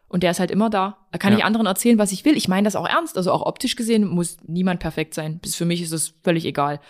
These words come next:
Speaker 1: Ich zeig mich ungeschminkt mit meinem Darmbart oder ist mir Wurst. Aber irgendwie, was so meine, m-, mich angeht, gehe ich nur auf Verschleiß. Ich
Speaker 2: Ja.
Speaker 1: gehe komplett auf Verschleiß. Ob das beim
Speaker 2: Okay.
Speaker 1: Sport ist, ob das bei der Arbeit ist.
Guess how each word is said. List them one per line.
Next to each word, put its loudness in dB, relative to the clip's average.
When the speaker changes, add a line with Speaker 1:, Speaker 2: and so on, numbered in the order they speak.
Speaker 1:
Ich -10
zeig 2
mich 2
ungeschminkt 4
mit 0
meinem 0
Darmbart 2
oder -6
ist -8
mir -2
Wurst. 0
Aber 0
irgendwie, 6
was 0
so -4
meine, -2
m-, -12
mich 0
angeht, -6
gehe 4
ich 2
nur 8
auf -2
Verschleiß. -6
Ich 2
Speaker 2:
Ja. 4
Speaker 1:
gehe 4
komplett 0
auf -4
Verschleiß. -6
Ob -2
das -4
beim -2
Speaker 2:
Okay. 2
Speaker 1:
Sport 2
ist, -4
ob -6
das -8
bei -4
der -2
Arbeit 0
ist. -6